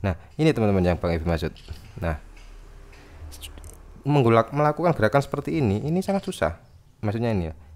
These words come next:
ini bisa ke garis ke sini gini. Nah, keseringan kalau kita lakukan kayak gini, itu larinya kayak gini. Nah, tombolnya itu jadi gini.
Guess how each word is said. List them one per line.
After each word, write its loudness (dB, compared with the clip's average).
ini 2
bisa -2
ke -2
garis -2
ke -8
sini 0
gini. -6
Nah, 0
keseringan 0
kalau 0
kita -2
lakukan 0
kayak 0
gini, 0
itu -2
larinya 2
kayak 0
gini. -4
Nah, 0
tombolnya 2
itu -2
jadi -2
gini. -4